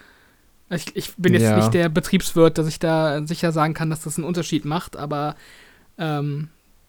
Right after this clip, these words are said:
Speaker 1: das war ja eher so eine Firmenfusion und das für Microsoft ist jetzt wirklich eine, eine quasi ein Einkauf.
Speaker 2: Vor allem, es
Speaker 1: Oh.
Speaker 2: war ja auch so ein richtiger, richtige Kampfansage eigentlich, das, also so einen Move zu machen.
Speaker 1: Ja, also,
Speaker 2: <laughs>
Speaker 1: ich mein,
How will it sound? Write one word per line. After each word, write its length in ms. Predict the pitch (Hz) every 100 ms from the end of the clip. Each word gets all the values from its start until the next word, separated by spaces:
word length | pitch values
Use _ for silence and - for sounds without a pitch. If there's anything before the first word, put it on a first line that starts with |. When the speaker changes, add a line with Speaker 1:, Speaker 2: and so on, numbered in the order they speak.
| _ -
Speaker 1:
das 140 | 147
war 60 | 165
ja 80 |
eher 160 | 135 160
so 80 | 165
eine 120 | 160
Firmenfusion 800 | - 175 170 165 156 151 160 175
und 120 | 156
das 120 | 151
für 100 | -
Microsoft 400 | 151 151 - 156
ist 100 | -
jetzt 220 | 160 147 160
wirklich 420 | 147 156 151 -
eine, 400 | 156 151 156 - 190
eine 200 | 156 -
quasi 300 | - 143 147
ein 140 | 135 -
Einkauf. 560 | 156 - 170 175 - - _ - - -
Speaker 2:
Vor 100 | -
allem, 60 | 113
es 60 |
Speaker 1:
Oh. 60 | -
Speaker 2:
war 60 | 110
ja 60 |
auch 80 | 117
so 140 | -
ein 80 | 117
richtiger, 720 | 117 - 139 127 123 120 131 - -
richtige 400 | 165 156 139 107
Kampfansage 640 | 147 165 107 104 104 104
eigentlich, 460 | 107 117 110 - -
das, 160 | -
also 160 | 120 110
so 140 | 127
einen 100 | 139
Move 220 | 139 175
zu 140 | - 110
machen. 260 | 110 117 - -
Speaker 1:
Ja, 260 | 185 165 202
also, 120 | 180
Speaker 2:
<laughs> 420 | 143 175 131 -
Speaker 1:
ich 120 | - 185
mein, 380 | 180 185 -